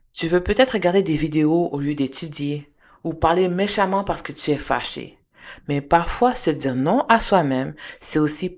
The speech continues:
poser des limites. C'est ça, être un vrai leader. On commence par soi. Huitième, soigne la partie de toi qui veut plaire à tout le monde.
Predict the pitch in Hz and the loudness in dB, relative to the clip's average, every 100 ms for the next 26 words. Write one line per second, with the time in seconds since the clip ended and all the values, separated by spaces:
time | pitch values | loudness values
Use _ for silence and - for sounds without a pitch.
0 | _ - 220 185 170 147 127 120 - - | _ 4 4 4 2 2 -2 -4 -10 -18
1 | - - - 156 143 - 185 185 139 - | -20 -12 -6 -2 -2 0 0 0 -2 -6
2 | 131 120 - 135 120 113 - - - - | -8 -8 -6 -6 -6 -6 -6 -8 -14 -20
3 | _ _ _ _ _ _ _ _ _ _ | _ _ _ _ _ _ _ _ _ _
4 | _ _ _ - 120 - 123 127 135 - | _ _ _ -8 -8 -4 -4 -2 -4 -4
5 | - 117 - 117 104 - - _ _ _ | -4 -4 -6 -8 -8 -10 -20 _ _ _
6 | _ _ _ _ _ - _ 226 269 - | _ _ _ _ _ -20 _ 2 2 2
7 | - 156 - - - _ _ _ _ _ | 0 0 -4 -14 -20 _ _ _ _ _
8 | - - - _ - - 220 226 254 269 | -20 -20 -20 _ -8 0 4 4 6 4
9 | 180 151 156 190 - - - 202 185 - | 2 0 0 -2 -2 -8 -6 -2 -2 0
10 | 160 160 160 147 139 131 - 143 143 143 | 0 0 -2 -6 -4 -4 -2 2 2 0
11 | - 127 - - 131 113 107 104 82 | -2 -6 -6 -4 -4 -2 -6 -6 -10